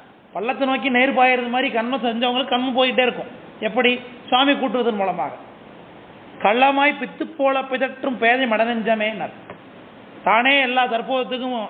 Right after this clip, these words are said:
தற்போதத்தினாலே நீயே எல்லாத்துக்கும் உடைமை என்று நினைத்துக் கொண்டிருக்கிறாயே பேதை மடநெஞ்சமே, செத்து போனானோ சிவன்? உன் ஆட்டத்தெல்லாம் பார்த்து கொண்டு அமைதியா கிடக்கிறது சிவபெருமான் என்ன செத்து போயிட்டாரா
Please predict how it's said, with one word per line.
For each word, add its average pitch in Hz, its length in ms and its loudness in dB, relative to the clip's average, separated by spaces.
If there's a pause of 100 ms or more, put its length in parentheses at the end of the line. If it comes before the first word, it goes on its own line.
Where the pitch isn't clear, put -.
தற்போதத்தினாலே 240 680 2
நீயே 240 240 4
எல்லாத்துக்கும் 233 300 0
உடைமை 233 220 0
என்று 226 120 -4
நினைத்துக் 202 300 -8
கொண்டிருக்கிறாயே 190 600 0 (420)
பேதை 214 240 4
மடநெஞ்சமே, 208 680 2 (420)
செத்து 185 240 -4
போனானோ 226 580 0
சிவன்? 190 300 -6 (760)
உன் 185 180 2
ஆட்டத்தெல்லாம் 233 460 2
பார்த்து 220 240 0
கொண்டு 226 400 2
அமைதியா 214 320 0
கிடக்கிறது 208 420 -4
சிவபெருமான் 202 420 -2
என்ன 196 140 -4
செத்து 185 300 -4
போயிட்டாரா 165 320 2